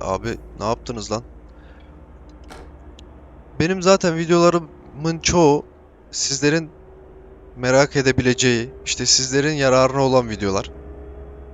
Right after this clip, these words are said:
Bunun da önceden size söyleyeyim. Bu Simülatör yirmi bir arkadaşlarınızla oynayabileceğiniz bir oyun, otobüs oyunu. Ee, ücretsiz hale gelecek Epic Games'te. Büyük ihtimal ben zaten ayın beşinde, e, bunun da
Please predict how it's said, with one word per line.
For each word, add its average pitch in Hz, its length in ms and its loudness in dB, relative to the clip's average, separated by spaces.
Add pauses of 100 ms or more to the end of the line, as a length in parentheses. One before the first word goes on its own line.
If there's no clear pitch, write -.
(420)
Bunun 151 220 0
da 151 40 4
önceden 139 360 0
size 139 240 -2
söyleyeyim. 131 420 0 (760)
Bu 170 60 0
Simülatör 160 500 0
yirmi 147 280 -2
bir 143 320 -2
arkadaşlarınızla 135 760 -2
oynayabileceğiniz 123 720 -2
bir 127 140 -6 (100)
oyun, 123 260 2 (260)
otobüs 123 380 -2
oyunu. 113 320 0 (600)
Ee, 104 360 -4
ücretsiz 135 480 -2
hale 151 240 4
gelecek 147 360 -2
Epic 135 360 -4
Games'te. 143 400 -4 (440)
Büyük 170 220 0
ihtimal 131 400 -2
ben 127 120 2
zaten 127 460 0
ayın 127 300 -2
beşinde, 127 520 0 (500)
e, 95 160 -6 (640)
bunun 151 240 -2
da 131 240 4